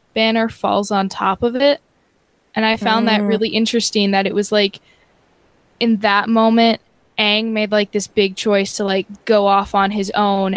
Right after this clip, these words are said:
Speaker 1: And then in that one, Zuko made a big choice to, like, go with the Fire Nation, but then they both went back on the choices that they made. And I found that really interesting that they did that.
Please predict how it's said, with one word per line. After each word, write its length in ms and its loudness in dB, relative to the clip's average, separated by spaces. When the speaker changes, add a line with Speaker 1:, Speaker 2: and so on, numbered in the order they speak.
Speaker 1:
And 180 -2
then 220 -2
in 160 -4
that 220 0
one, 220 -4
Zuko 400 2
made 220 4
a 60 -2
big 220 -2
choice 300 -2
to, 120 -6
like, 160 0
go 120 0
with 80 -4
the 80 -8
Fire 360 0
Nation, 380 -2
but 220 -2
then 160 2
they 120 4
both 440 0
went 200 0
back 340 -4
on 160 -4
the 80 -8
choices 560 -4
that 220 -6
they 140 -8
made. 380 -4
And 160 -2
I 100 -2
found 300 -2
that 160 -2
really 260 0
interesting 540 -4
that 140 -6
they 120 -4
did 220 -8
that. 260 -6